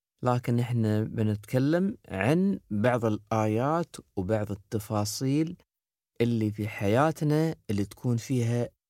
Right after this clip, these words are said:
بركة، ومن الآيات اللي بنتعلمها ونركز عليها وأنبهكم مثل ما تنبهت أنا من هذه الآيات، لأن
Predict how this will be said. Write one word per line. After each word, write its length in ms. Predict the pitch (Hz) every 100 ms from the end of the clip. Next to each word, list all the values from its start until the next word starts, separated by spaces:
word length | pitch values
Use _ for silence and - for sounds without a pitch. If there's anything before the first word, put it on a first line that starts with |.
| _
بركة، 760 | - 92 160 180 175 180 190 214 - _ _ _ _ _ -
ومن 300 | 120 175 214
الآيات 720 | 175 - 131 123 135 139 - -
اللي 240 | 127 120 117
بنتعلمها 1040 | 113 110 104 98 104 117 117 120 123 131 -
ونركز 640 | 101 98 107 127 - 110 90
عليها 640 | 98 107 113 113 113 123 - _ -
وأنبهكم 1400 | 101 113 - 123 123 107 104 143 156 135 - 151 156 180
مثل 280 | 127 123 131
ما 220 | 117 123
تنبهت 600 | 127 123 110 110 120 120 - - -
أنا 320 | 143 151 170 - - _ _ _
من 120 | 120
هذه 380 | 117 131 123 117
الآيات، 680 | 107 - 107 101 117 139 - _ _ _ -
لأن 440 | 110 139 143 123